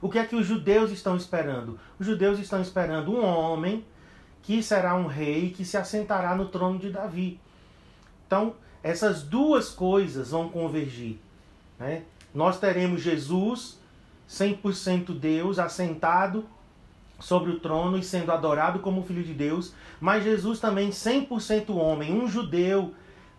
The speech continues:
vai se assentar no trono de Jerusalém. Um judeu vai governar o mundo. Então, os dois paradigmas estão unidos. Céu e terra estão unidos. O que os gentios esperam, o que os judeus esperam, vai convergir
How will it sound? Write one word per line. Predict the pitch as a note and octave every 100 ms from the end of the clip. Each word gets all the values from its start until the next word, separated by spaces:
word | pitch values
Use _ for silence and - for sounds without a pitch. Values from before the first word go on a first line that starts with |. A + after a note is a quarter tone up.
| -
vai | F3 E3+ E3+ F3+ F#3 -
se | -
assentar | F#3 G3 G3+ F#3+ C#3 C#3
no | E3+
trono | F#3 D3 C#3 D3
de | D#3
Jerusalém. | E3+ F3+ F#3 A3+ G3+ E3+
Um | D#3+
judeu | F3 F3 F#3+ G#3
vai | F3+
governar | D#3 C#3+ C3+ C3+ C3+
o |
mundo. | A#2 A2 A2 - - - -
Então, | - E3+ G3
os | F3+
dois | C#3 E3 A3 A#3 -
paradigmas | G#3 G3 F#3+ C#3 F#3 F3 F#3 E3+
estão | E3+ - F3
unidos. | F3+ D3 C3+ A#2+ A2
Céu | - E3 D3+ E3 A3 - - - - -
e | F3
terra | - D#3+ D3+ D#3 F#3 G3+ - -
estão | E3 D#3 E3+ F3
unidos. | E3+ C#3 A2+ A2+ A2+ - - -
O | D3
que | F#3+
os | G3
gentios | F#3+ F#3+ F#3 G#3+ A3+
esperam, | G#3+ - F3+ E3 F3+ G#3+ A3 - -
o | D#3
que | F#3
os | E3+
judeus | F3 D3 E3 E3
esperam, | F3 - C#3+ C#3+ C#3+
vai | D3+
convergir | D3 F3 E3+ F3+ D#3 C3 D#3 D#3+ D#3